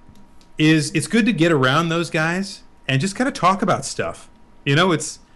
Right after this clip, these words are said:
you, you realize we're all just kinda just regular people that just like s-, the same kinda thing. You know,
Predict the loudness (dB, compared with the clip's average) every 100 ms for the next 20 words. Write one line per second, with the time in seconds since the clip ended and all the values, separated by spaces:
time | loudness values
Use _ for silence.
0 | -20 -20 -20 -20 -20 -20 -20 -20 -20 -20
1 | -20 -20 -12 -6 -4 0 2 4 4 2
2 | 4 2 2 -2 0 2 4 2 -4 -4
3 | -2 2 4 4 2 2 2 0 -2 -8
4 | -10 -14 -4 0 0 -4 -16 -10 -8 -6
5 | -2 0 0 0 0 0 0 -2 -4 -14
6 | -20 -8 -2 0 0